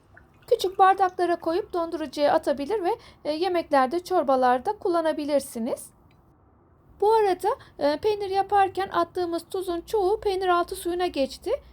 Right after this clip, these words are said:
Yemeklerinize katacaksanız tuzunu ona göre ayarlayın. Keseyi sıkıca bağladım.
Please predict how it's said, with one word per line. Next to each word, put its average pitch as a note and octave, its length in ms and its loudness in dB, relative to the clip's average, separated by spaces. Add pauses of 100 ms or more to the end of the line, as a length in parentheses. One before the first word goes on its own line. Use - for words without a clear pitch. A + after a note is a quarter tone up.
(400)
Yemeklerinize E4+ 640 -2
katacaksanız D#4 800 -4
tuzunu F#4 280 -4
ona F4 240 0
göre B3+ 260 2
ayarlayın. A3 560 -2 (1900)
Keseyi G4+ 380 0
sıkıca F4+ 400 -2
bağladım. E4+ 540 2